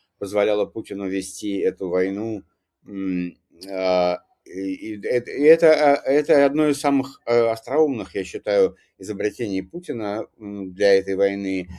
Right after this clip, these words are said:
которым вынуждены будут воспользоваться, вынуждены в той или иной степени пользоваться и Украина, и в будущем Европа.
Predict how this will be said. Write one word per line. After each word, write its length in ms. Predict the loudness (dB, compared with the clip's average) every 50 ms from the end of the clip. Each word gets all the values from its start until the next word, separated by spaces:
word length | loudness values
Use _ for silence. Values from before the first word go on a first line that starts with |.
| -18 -20 -10 -6
которым 500 | -4 0 2 4 4 4 4 0 -6 _ -8
вынуждены 640 | -8 -4 -2 0 0 0 -2 -2 -4 -6 -6 -6
будут 300 | -4 -2 -2 -2 -2 -2
воспользоваться, 1000 | -2 -4 -4 -2 -2 -2 -2 -2 -2 -2 -2 -2 -2 -6 -2 0 0 0 0 -2 _ _ _ _ _ _
вынуждены 480 | 0 0 2 2 0 -4 -4 -8 -8 -6
в 60 | 2
той 120 | 2 2
или 60 | 2 2
иной 120 | -4 -6
степени 380 | -8 -6 -6 -6 -6 -6 -10 -10
пользоваться 720 | -6 -4 -6 -4 -4 -6 -6 -6 -4 0 0 0 0 0 _ _ _ _ _ -10
и 380 | -6 -4 -2 0 0 -2 -2 -4 _ _ _ _ _
Украина, 1000 | -10 -8 -8 -6 -2 0 2 2 2 2 0 -2 -2 0 -2 -2 -4 -4 -6 _ _ _ _ -12
и 80 | -12
в 80 | -10 -8
будущем 420 | -10 -10 -10 -10 -12 -12 -10 -10
Европа. 760 | -6 -6 -4 0 2 2 2 2 0 -4 -12 -14 -14 -14 -20